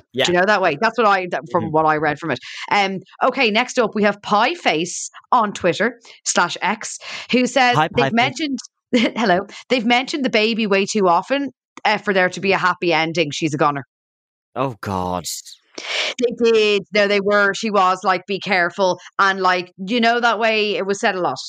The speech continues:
Speaker 1: Also, was I reading too much into this? But after the explosion went off and, um, Saran Jones lost her phone for a second,
Speaker 2: Stop.
Speaker 1: she, they kept shooting back to this little cut on her leg, and they showed it to us, like, three times.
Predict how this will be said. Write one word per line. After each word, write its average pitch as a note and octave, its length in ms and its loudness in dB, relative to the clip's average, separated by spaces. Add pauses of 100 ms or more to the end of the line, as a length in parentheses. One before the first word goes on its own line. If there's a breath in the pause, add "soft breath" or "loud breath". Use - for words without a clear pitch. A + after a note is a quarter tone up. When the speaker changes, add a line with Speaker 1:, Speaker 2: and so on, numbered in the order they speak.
(400)
Speaker 1:
Also, C4 300 2
was G3+ 140 -2
I A#3+ 120 4
reading D4 300 -4
too A#3 100 -4
much A3 180 -2
into G#3 160 -2
this? F#3 220 0
But E3+ 220 0
after G3+ 720 2
the D#3+ 380 2
explosion D#3 600 0
went C#3 240 0
off C3+ 380 0
and, A#2+ 460 0 (100)
um, B2 260 2 (520 loud breath)
Saran C#3+ 480 2
Jones C3+ 420 2
lost B2+ 300 0
her C3 100 0
phone D3 400 0
for C#3 160 -2
a A#2+ 60 0
second, A#2 400 -2
Speaker 2:
Stop. C#3 260 0
Speaker 1:
she, E3 100 -6 (120)
they F#3 120 2 (100)
kept - 440 -2 (140)
shooting E3 520 4
back D3 260 2
to C#3+ 60 -10
this C#3+ 140 -2
little D3 220 -4
cut C#3+ 340 -4
on D3+ 60 -4
her B2+ 140 2
leg, B2 420 0 (380 loud breath)
and E3 160 0
they F3+ 100 2
showed G3+ 320 2
it G3 80 -4
to F3 100 -4
us, F3 100 -4
like, D3 140 0
three E3+ 400 -2
times. C#3+ 640 -2